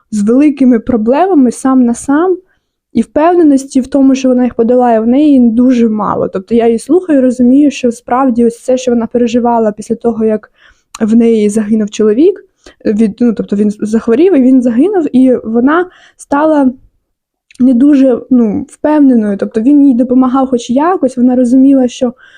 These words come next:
в неї є підтримка, так? А тут великий такий тягар, син, е,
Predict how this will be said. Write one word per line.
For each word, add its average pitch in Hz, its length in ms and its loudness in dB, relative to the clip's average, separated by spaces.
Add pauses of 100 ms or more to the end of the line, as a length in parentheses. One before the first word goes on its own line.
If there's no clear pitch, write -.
(140)
в 214 140 -4
неї 233 420 2
є 269 220 2
підтримка, 208 680 -4
так? 254 280 -4 (260)
А 214 100 -4
тут 277 240 0
великий 262 400 2
такий 247 240 -2
тягар, 269 640 0
син, 320 600 0
е, 220 120 -2